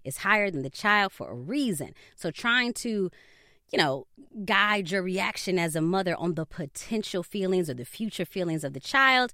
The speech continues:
right, in a way that makes you vulnerable to the child and not the reverse. "Well, Stacia, that's what you're supposed to do for your children, right? You're supposed to live in their future, whether you're thinking about them emotionally or physically, right?"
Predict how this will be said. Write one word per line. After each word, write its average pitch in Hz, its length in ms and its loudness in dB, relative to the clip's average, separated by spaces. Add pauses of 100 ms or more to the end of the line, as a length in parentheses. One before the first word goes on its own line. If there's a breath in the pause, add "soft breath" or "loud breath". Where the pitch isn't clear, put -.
right, 285 240 2
in 254 100 2
a 233 60 2
way 247 240 2
that 247 180 -2
makes 240 240 -4
you 247 240 -4
vulnerable 202 460 -2
to 180 140 -6
the 165 80 -6
child 185 320 -4
and 170 100 -2
not 165 140 -4
the 160 80 -8
reverse. 165 560 -2 (800 loud breath)
"Well, 202 380 4
Stacia, 196 580 -2
that's 202 160 0
what - 120 -8
you're 202 80 -8
supposed 226 320 -6
to 175 80 -10
do 156 100 -8
for 156 120 -10
your 147 120 -6
children, 147 320 -10
right? 156 140 -8
You're 185 100 -2
supposed 214 420 -4
to 196 60 -4
live 180 140 -2
in 160 60 -2
their 156 100 -2
future, 165 320 -8
whether 151 160 -4
you're 151 120 -4
thinking 156 280 -6
about 143 200 -2
them 143 140 -4
emotionally 135 480 -4
or 127 60 -6
physically, 131 420 -10
right?" 135 300 -4